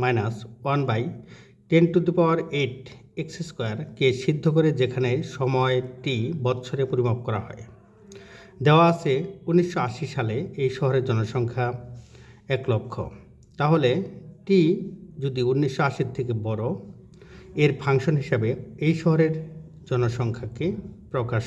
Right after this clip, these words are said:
করো। অধিকন্তু বা এছাড়াও নিম্নলিখিত প্রশ্নসমূহের জবাব দাও। দুই হাজার বিশ সালে জনসংখ্যা কত হবে? দুই হাজার পঁচিশ সালে জনসংখ্যা কত হবে? কত সালে উনিশশো আশি সালের জনসংখ্যার দ্বিগুণ হবে? এই কয়েকটা প্রশ্ন, এই কয়েকটা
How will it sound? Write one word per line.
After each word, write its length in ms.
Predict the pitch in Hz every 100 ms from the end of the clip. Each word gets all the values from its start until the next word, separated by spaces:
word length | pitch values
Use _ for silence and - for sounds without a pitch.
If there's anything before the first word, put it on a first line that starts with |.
| -
করো। 160 | - 113 - - - - - - - - - - - - - - -
অধিকন্তু 400 | 170 208 190 160 180 214 190 127
বা 80 | 123 123
এছাড়াও 320 | 135 156 120 139 139
নিম্নলিখিত 460 | 156 165 165 160 160 -
প্রশ্নসমূহের 720 | 131 - 135 - 135 135 170 202 127
জবাব 200 | 131 117 -
দাও। 140 | 101 - - - - - - -
দুই 120 | 165
হাজার 160 | 165 165 151
বিশ 80 | 151
সালে 140 | 160 135
জনসংখ্যা 360 | 127 123 131 123
কত 100 | 127 123
হবে? 160 | 123 185 214 - - -
দুই 100 | 135
হাজার 180 | 131 123
পঁচিশ 200 | 165 170 170
সালে 140 | 175 156
জনসংখ্যা 380 | 143 135 135 120
কত 100 | 123 117
হবে? 160 | 120 175 214 - - - - - - -
কত 120 | 170 196
সালে 140 | 196 180
উনিশশো 280 | 156 147 - 135
আশি 180 | - 156
সালের 260 | 147 131 117 147
জনসংখ্যার 460 | 139 135 131 117 120 110
দ্বিগুণ 280 | 156 170 139
হবে? 200 | 107 - - - - - _ _ 113
এই 60 | -
কয়েকটা 260 | 175 120 123
প্রশ্ন, 240 | 139 143 - 190 135
এই 60 | 120
কয়েকটা 260 | 117 117